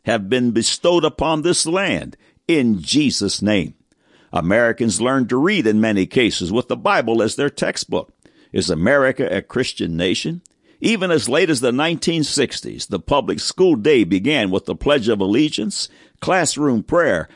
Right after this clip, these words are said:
and reading of the Bible. J C Fila, author of the book God Blessed America, chronicled many writings of U S presidents. Here he had the, he had this to say about George Washington.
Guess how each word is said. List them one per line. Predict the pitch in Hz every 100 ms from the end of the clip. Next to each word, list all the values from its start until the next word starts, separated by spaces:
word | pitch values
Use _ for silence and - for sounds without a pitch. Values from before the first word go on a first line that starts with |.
| _ -
and | 123 104 92
reading | 139 101 95
of | 80
the | 87
Bible. | 82 92 76 60 - _ _ _ _ -
J | 110 110
C | 104 - 110
Fila, | - 120 120 95 92 117
author | - 135 - 113 101
of | 92
the | 95
book | 90 123 85
God | 85 123 104 82
Blessed | 110 127 -
America, | 98 113 160 104 120
chronicled | 120 - 185 143 131
many | 139 170 131
writings | 123 156 123 117
of | 107 107
U | 139 110
S | 117
presidents. | - 160 110 90 69 - - _ _
Here | - 113
he |
had | 117 95
the, | 87 - _
he | 117
had | 113 101
this | 127
to | -
say | 92 95
about | 90 82 87
George | 82 90 85
Washington. | 131 135 - - - -